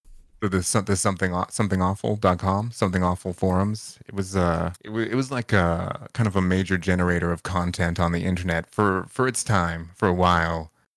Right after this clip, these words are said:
Uh, this, this forum, and, uh, they actually kind of kicked off, uh, what was called at the time Let's Plays, uh, which was basically like a precursor to,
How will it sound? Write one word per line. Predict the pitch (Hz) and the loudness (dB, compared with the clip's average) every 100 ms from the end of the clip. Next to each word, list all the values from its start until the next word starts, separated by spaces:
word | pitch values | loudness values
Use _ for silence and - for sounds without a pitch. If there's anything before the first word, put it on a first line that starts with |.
| _ | _
Uh, | - 87 85 | -4 -2 0
this, | 82 85 | -2 -6
this | - 92 | -4 -4
forum, | - 104 98 90 87 87 87 - | 0 2 4 2 0 -4 -10 -10
and, | 101 95 92 92 | -6 -2 -2 2
uh, | 95 | 2
they | 90 110 | 2 0
actually | 120 147 - 131 | 0 -2 -6 -8
kind | - 120 127 135 | -10 -6 -4 0
of | 120 104 92 | 0 -2 -6
kicked | - 110 - - - | -14 -12 -12 -12 -4
off, | 98 92 95 - - _ _ _ _ _ _ - | 0 0 -2 -6 -16 _ _ _ _ _ _ -4
uh, | 90 82 80 85 90 - - - _ _ _ _ - _ 117 | -2 0 -2 -2 -6 -8 -12 -18 _ _ _ _ -20 _ -2
what | 123 120 | 0 0
was | 107 | 0
called | 131 127 | 0 0
at | 110 | -2
the | 92 | -6
time | - 101 92 | -2 0 0
Let's | 87 92 90 - | -2 -2 -4 -4
Plays, | - - 90 85 85 82 82 - - _ _ _ _ _ - | -10 -2 2 2 0 -8 -10 -14 -14 _ _ _ _ _ -6
uh, | 98 85 | 0 0
which | 85 95 | 0 -2
was | 110 92 | -2 -6
basically | - - 113 139 131 135 123 104 | -10 -6 -2 0 -2 -6 -4 0
like | 95 92 | 0 0
a | |
precursor | 82 - 101 - 101 87 - 87 | -4 -2 -4 0 0 0 -2 -4
to, | - - 90 85 85 85 | -4 -2 0 0 -2 -4